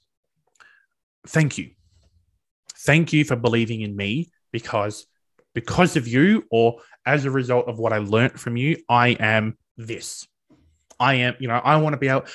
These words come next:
I wanna sit back and go, "You know that prime minister up there, you know that foreign minister, you know that world-class doctor, you know that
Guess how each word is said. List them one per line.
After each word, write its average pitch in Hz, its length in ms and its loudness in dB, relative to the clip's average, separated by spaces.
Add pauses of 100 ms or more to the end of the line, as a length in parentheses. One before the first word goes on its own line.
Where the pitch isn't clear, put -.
(200)
I 247 160 6
wanna 277 220 4
sit 226 320 -2
back 185 240 4
and 139 180 -2
go, 147 380 2 (920)
"You 160 120 -4
know 196 140 2
that 202 200 0
prime 175 220 -2
minister 165 400 -4
up 156 140 -6
there, 165 140 4
you 151 220 -2
know 160 460 2 (240)
that 147 160 -4
foreign 151 340 2
minister, 151 440 -2
you 143 220 -4
know 147 400 0
that 151 220 -2
world-class 135 680 -2
doctor, 131 340 -4
you 123 200 -4
know 131 340 2
that 143 240 0